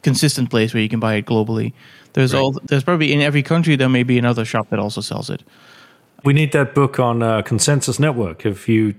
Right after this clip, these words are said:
Speaker 3: spoken with Nico about getting on there so the plebs can buy it with Bitcoin?
Speaker 1: I have not yet.
Speaker 3: All right.
Speaker 2: Y-, you know,
Speaker 3: Yeah,
Speaker 2: uh,
Speaker 3: get on to it.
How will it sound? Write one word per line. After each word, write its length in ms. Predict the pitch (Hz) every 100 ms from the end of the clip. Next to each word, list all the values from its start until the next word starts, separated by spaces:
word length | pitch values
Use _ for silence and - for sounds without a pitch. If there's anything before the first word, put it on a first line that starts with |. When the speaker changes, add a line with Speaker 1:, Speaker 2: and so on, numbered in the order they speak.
| -
Speaker 3:
spoken 360 | - 120 117
with 140 | 113 117
Nico 400 | 120 117 139 139
about 420 | 120 113 - 117
getting 160 | 117 123
on 120 | 113
there 220 | 123 147
so 260 | 139 117 104
the 200 | - 113
plebs 280 | 123 117 -
can 140 | 110
buy 260 | 110 113 117
it 120 | 117
with 340 | 113 104 -
Bitcoin? 420 | 120 - 127 131 135 _ _ _ _ _ _ _ _ _
Speaker 1:
I 140 | 123 123
have 220 | 120 110
not 340 | 113 110 - - _ _ _ _ _ -
yet. 320 | - - - - _ _ _ -
Speaker 3:
All 120 | 98 90
right. 340 | 98 107 -
Speaker 2:
Y-, 140 | 139 160
you 80 | 165
know, 220 | 190 190
Speaker 3:
Yeah, 80 | 160
Speaker 2:
uh, 160 | 143
Speaker 3:
get 120 | 127
on 140 | 120 113
to 180 | - 117
it. 180 | 98